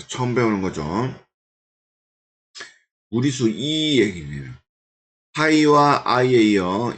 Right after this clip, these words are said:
이가 처음 등장했다. 이는 도대체 무엇일까? 이는 수학적으로 파이와 함께 매우 중요한 무리수이며 그 값은 대략 이 점 칠 일팔이다.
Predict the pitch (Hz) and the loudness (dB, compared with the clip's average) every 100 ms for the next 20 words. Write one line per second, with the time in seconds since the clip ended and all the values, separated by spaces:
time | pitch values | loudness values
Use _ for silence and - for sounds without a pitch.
0 | - 120 117 113 - 139 139 127 110 95 | -8 -4 -2 -2 -4 -6 -6 -6 -4 -4
1 | 87 76 - 71 - - 87 95 92 80 | -4 -6 -8 -8 -8 -8 -6 -4 -6 -8
2 | 80 76 78 78 78 85 107 123 117 120 | -10 -8 -8 -8 -6 -4 -4 -4 -4 0
3 | 113 110 107 - _ _ _ _ _ _ | 2 2 0 -8 _ _ _ _ _ _
4 | _ 131 139 123 127 127 131 127 127 117 | _ -6 -2 0 -2 -2 0 0 -2 -2
5 | 104 101 - - 131 127 123 113 101 101 | 0 -2 -4 -2 0 2 0 -2 -6 -6
6 | 95 87 82 92 92 95 107 110 101 90 | -4 -4 -2 -4 -6 -4 -2 -2 -4 -6
7 | 85 85 78 85 107 120 123 _ _ _ | -8 -10 -8 -6 -4 -6 -12 _ _ _
8 | - 98 - 78 - 90 78 78 82 76 | -6 -6 -4 -10 -8 -10 -6 -6 -4 -6
9 | - 80 - 110 107 107 - - 147 127 | -12 -20 -10 -4 -4 -4 -6 -6 -6 -8
10 | - - 127 135 123 - 127 120 123 - | -10 -6 -2 -2 -4 -6 -4 -4 -6 -8
11 | 160 - - | -6 -8 -12